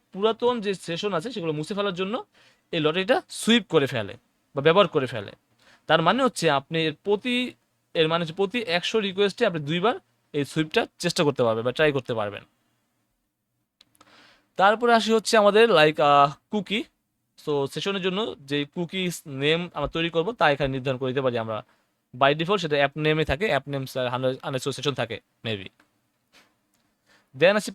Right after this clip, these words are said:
পাথ। So, কুকিটা কোন পাথে অ্যাক্সেসেবল হবে, কোন পাথে থাকবে। So, by default সেটা রুট পাথে থাকে, মানে, পুরো অ্যাপ্লিকেশন জুড়েই থাকে আর কি actually আমাদের যে পাথটা। Then আসি হচ্ছে আমাদের ডোমেইন। So, আপনার কুকি বা কোন ডোমেইন বা কোন সাবডোমেইন প্রযোজ্য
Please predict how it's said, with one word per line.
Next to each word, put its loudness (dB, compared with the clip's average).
পাথ। 6
So, -2
কুকিটা 0
কোন 2
পাথে 0
অ্যাক্সেসেবল 0
হবে, 2
কোন -2
পাথে 2
থাকবে। 0
So, -10
by 6
default 0
সেটা 4
রুট -2
পাথে 2
থাকে, -2
মানে, -4
পুরো 0
অ্যাপ্লিকেশন 0
জুড়েই 2
থাকে -4
আর 0
কি -6
actually -8
আমাদের -2
যে -6
পাথটা। -2
Then 6
আসি 2
হচ্ছে -2
আমাদের 0
ডোমেইন। 4
So, 0
আপনার 0
কুকি -4
বা 2
কোন 2
ডোমেইন 2
বা 4
কোন -2
সাবডোমেইন 0
প্রযোজ্য 0